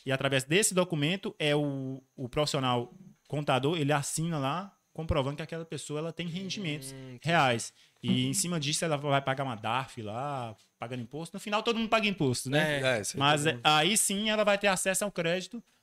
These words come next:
Speaker 1: A gente pega aquele crédito liberado e constrói a casa prontinha pra pessoa.
Speaker 2: Entendi.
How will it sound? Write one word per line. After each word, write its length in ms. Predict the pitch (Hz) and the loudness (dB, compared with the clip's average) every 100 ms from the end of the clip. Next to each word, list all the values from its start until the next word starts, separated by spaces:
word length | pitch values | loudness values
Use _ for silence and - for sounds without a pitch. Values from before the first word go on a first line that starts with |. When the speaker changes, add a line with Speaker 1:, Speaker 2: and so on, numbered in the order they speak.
| - | -10
Speaker 1:
A 80 | 120 | -8
gente 200 | 147 - | -6 -4
pega 220 | 156 175 | -2 -2
aquele 200 | - 165 | -2 -6
crédito 360 | 156 151 143 143 | -4 -2 -2 -2
liberado 720 | 147 147 135 143 175 202 208 - | 2 4 4 4 2 -4 -10 -12
e 80 | 160 | -6
constrói 480 | 185 196 - 165 | -4 -4 -2 2
a 80 | 185 | 2
casa 480 | 165 151 170 202 202 - _ | 2 0 0 -2 -10 -16 _
prontinha 440 | 160 208 233 190 190 | -4 -4 -2 -2 -2
pra 100 | 185 | 0
pessoa. 340 | 185 160 113 98 | 0 0 -4 -8
Speaker 2:
Entendi. 200 | - | -14